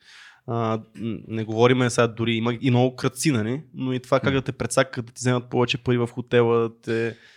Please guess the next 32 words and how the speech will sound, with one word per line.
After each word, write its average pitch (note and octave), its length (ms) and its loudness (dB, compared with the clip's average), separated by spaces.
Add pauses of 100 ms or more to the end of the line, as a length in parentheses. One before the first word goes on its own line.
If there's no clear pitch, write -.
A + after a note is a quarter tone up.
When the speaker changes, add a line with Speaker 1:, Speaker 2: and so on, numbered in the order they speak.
(320)
Speaker 1:
да, A#2 440 0
примерно, A#2+ 680 -4
на A#2 460 -10
някоя A#2 320 0
лодка A#2 300 0
там A2+ 180 -4
да A2 60 -4
те A2+ 140 -4
разкарат A2+ 440 -2
и - 80 -14
ти - 60 -10
вземат A2+ 280 -2
повече A2+ 340 -6
пари. A2 640 -4
Speaker 2:
Това G#2 220 0
е - 100 -2
едни A2 220 -6
приятели, A#2 520 -4
точно, A2 440 -6 (120)
между G2+ 240 -12
другото, G#2 280 -14
във G2+ 140 -10
връзка G#2 260 -12
с - 40 -20
това, G#2 160 -6
което G2 260 -10
казваш, G#2+ 320 -8
сега G#2 320 -4
са A2+ 140 -6
в A2 140 -6
Тайланд, G2+ 420 -6
заминаха G#2 380 -12